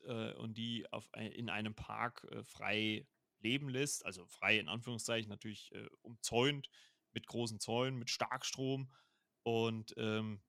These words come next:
möchte, ja, das, also will das eigentlich so der Welt zeigen, also das ist ja quasi dann so die Story eigentlich auch vom zweiten Jurassic Park, aber bevor er das macht, äh, rät ihm halt der Anwalt, dass er da lieber mal ein paar, ja, äh, äh, professionelle, äh,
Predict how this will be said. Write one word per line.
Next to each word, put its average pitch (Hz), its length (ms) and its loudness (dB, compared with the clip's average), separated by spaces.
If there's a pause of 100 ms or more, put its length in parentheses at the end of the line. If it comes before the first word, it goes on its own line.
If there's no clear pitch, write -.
(100)
möchte, 127 720 2 (400)
ja, 95 320 2
das, - 420 2
also 101 400 -6
will 135 260 8
das 160 140 10
eigentlich 131 300 6
so 127 100 0
der 113 160 0
Welt 110 220 2
zeigen, 139 400 6
also 110 200 -2
das 107 100 -2
ist 110 100 -2
ja 113 60 -2
quasi 107 280 0
dann 107 180 -2
so 107 120 -4
die 104 120 -6
Story 113 360 0
eigentlich 107 320 -2
auch 107 80 -4
vom 101 220 -12
zweiten 135 600 0 (360)
Jurassic 120 440 -2
Park, 107 360 2 (540)
aber 107 200 6
bevor 120 400 4
er 117 100 0
das 117 200 -2
macht, 113 400 0
äh, - 80 -4
rät 110 580 2
ihm 113 220 0
halt 107 160 6
der 110 100 2
Anwalt, 113 460 4
dass 110 120 -2
er 113 80 0
da 107 100 2
lieber 117 260 0
mal 110 140 0
ein 107 60 -4
paar, 104 440 2 (320)
ja, 95 200 -6 (280)
äh, 104 320 -14
äh, 87 40 -14 (920)
professionelle, 120 880 6
äh, 104 460 -4